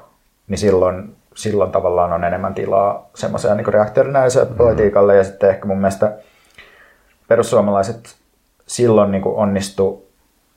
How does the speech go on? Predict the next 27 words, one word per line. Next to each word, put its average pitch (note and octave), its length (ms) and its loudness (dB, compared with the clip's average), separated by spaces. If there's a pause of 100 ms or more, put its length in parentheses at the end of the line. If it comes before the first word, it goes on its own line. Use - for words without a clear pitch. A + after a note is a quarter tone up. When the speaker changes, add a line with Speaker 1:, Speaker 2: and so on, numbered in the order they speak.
Speaker 1:
just - 360 -14 (440)
tekemään, F#2+ 600 0
niinku, F#2+ 180 -8
ja-, F#2+ 340 2
jakoihin G2 420 0
perustuvaa, - 720 -4 (100)
jonkinlaista, G2+ 540 -2
niinku, G#2 300 -8 (220)
ikään A2 240 -4
kuin - 120 -8 (180)
työväen F#2+ 460 2 (580)
luokkapolitiikkaa, F#2+ 960 2 (120)
niinku, G2 180 -8
mimikoivaa G2+ 920 2 (120)
tai F#2+ 120 0
Speaker 2:
Niin. G2 160 2
Speaker 1:
matkivaa F#2 300 2
identiteettipolitiikkaa. G2 1300 0 (560)
Ja A2 60 -4
sit G2 180 0
vihreät G#2+ 460 2
ei F#2+ 80 2
mun G2 160 -2
mielestä G2 320 -2
myöskään F#2+ 640 0
ole F2+ 140 -4
onnistunut F#2+ 560 -8